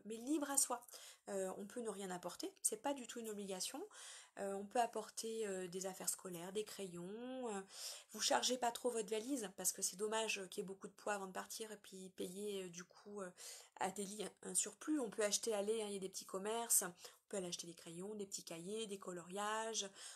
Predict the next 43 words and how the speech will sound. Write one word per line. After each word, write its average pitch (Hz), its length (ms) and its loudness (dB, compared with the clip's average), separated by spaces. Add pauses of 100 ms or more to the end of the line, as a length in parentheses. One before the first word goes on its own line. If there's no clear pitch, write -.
(180)
On 196 100 -6
peut, 214 200 -4
euh, 196 320 4
leur 190 240 0
amener, 196 580 -2
euh, 175 160 -4 (1160)
oui, 208 100 -8
des 175 100 -10
feutres, 180 220 -8
des 180 80 -6
crayons 170 240 -8
de 170 60 -16
couleur, 220 280 -2
ça 208 120 0
c'est - 100 0
vraiment 190 220 -2
tout 226 140 -8
le 214 60 -6
matériel 190 440 0
scolaire. 208 600 4 (600)
Euh, 190 800 0
on 190 80 -2
peut 226 160 -6
leur 208 180 4
amener, 208 500 2
euh, 185 600 -4
alors 185 260 -4 (200)
pas 220 120 4
trop 254 160 2
les 240 80 2
médicaments 208 420 -4
parce 214 120 -10
qu'en 185 100 -14
plus - 280 0
ils 208 60 -4
n'aiment 196 100 -4
pas 202 100 -6
trop 214 140 -4
ça 220 140 4
dans 202 100 -4
les 196 140 -2
valises, 202 560 4 (600)
euh, 175 1200 -4